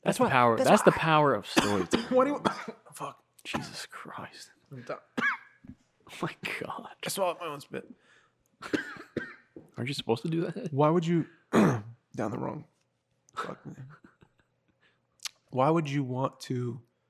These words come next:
Speaker 1: create a thing that doesn't, i-, isn't able to feel love, really? Like, why would you,
Speaker 2: Mm.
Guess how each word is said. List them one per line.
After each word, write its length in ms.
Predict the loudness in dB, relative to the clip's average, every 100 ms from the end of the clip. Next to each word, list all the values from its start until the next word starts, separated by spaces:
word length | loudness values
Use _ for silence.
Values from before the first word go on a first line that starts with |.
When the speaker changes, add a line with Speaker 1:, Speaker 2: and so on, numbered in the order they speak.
| _ _ _ _ _ _ _
Speaker 1:
create 400 | -10 -2 0 0
a 40 | 0
thing 320 | -4 -6 -4
that 180 | -6 -2
doesn't, 300 | -2 -2 -8 _ _ -10
i-, 100 | -4
isn't 300 | -2 -2 -4 -4
able 260 | -2 0
to 80 | -4
feel 760 | -6 -10 -4 0 2 0 -4 -10 _ _ _ _ _ _ _ _ _ -14
love, 440 | -2 0 0 -2 -10
really? 400 | -4 -4 -4 -10 _ _ _ -10
Like, 100 | 2
why 100 | 2
would 100 | 2
you, 60 |
Speaker 2:
Mm. 120 | -2